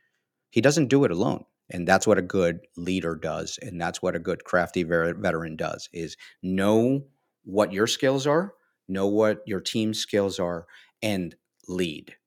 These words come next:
Let them, let them lead. Let them go.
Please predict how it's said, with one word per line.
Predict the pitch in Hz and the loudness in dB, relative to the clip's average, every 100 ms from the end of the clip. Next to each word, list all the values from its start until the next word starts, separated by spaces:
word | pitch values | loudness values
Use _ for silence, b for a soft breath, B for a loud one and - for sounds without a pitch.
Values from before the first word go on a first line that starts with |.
| _ | _
Let | - 87 92 107 - | -12 -6 0 0 0
them, | 104 92 82 82 | -4 -4 -8 -12
let | - 98 101 | -4 0 2
them | 104 95 | 0 -4
lead. | 82 71 - - _ | -6 -8 -12 -20 _
Let | - 95 98 101 | -6 -2 -2 -2
them | 104 98 | -2 -2
go. | 85 76 - | -6 -8 -10